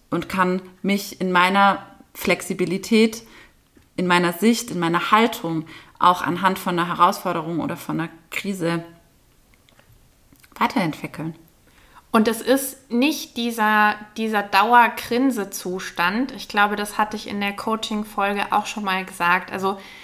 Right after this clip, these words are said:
Speaker 2: ein resilienter Mensch zu sein, heißt um Gottes Willen nicht völlig high und leichtfüßig durchs Leben zu tanzen. Diese Zustände gibt's auch. Ja,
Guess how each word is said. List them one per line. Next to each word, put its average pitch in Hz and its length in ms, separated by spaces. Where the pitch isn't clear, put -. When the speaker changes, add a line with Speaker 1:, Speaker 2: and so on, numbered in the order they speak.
Speaker 2:
ein 233 160
resilienter 233 680
Mensch 233 440
zu 240 200
sein, 214 420
heißt 220 320
um 214 160
Gottes 226 400
Willen 220 380
nicht 269 380
völlig 240 680
high 254 460
und 214 220
leichtfüßig 233 1200
durchs 208 280
Leben 233 320
zu - 160
tanzen. 175 640
Diese 302 240
Zustände 226 560
gibt's 208 360
auch. 220 380
Ja, 208 240